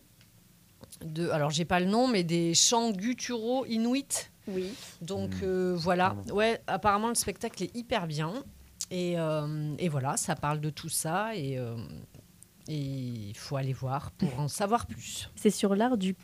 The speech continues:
Speaker 2: katajak.
Speaker 1: Voilà, exactement.
Speaker 2: Jeu vocal pratiqué depuis des siècles par des femmes vivant dans l'Arctique.
Speaker 1: Voilà, exactement.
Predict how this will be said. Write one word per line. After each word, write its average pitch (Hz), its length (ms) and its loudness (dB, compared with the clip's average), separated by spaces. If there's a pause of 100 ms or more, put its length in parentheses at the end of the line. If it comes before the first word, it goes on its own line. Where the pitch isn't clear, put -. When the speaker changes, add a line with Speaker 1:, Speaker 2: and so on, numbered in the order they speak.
Speaker 2:
katajak. 226 1040 4
Speaker 1:
Voilà, 165 340 6 (220)
exactement. 160 600 -4
Speaker 2:
Jeu 196 120 2
vocal 214 280 0
pratiqué - 360 -2
depuis 202 200 0
des 170 100 2
siècles 240 240 -4
par 175 140 -2
des 165 140 0
femmes 262 340 4
vivant 208 320 0
dans 175 120 -2
l'Arctique. - 800 -6
Speaker 1:
Voilà, 208 380 4
exactement. 220 640 -2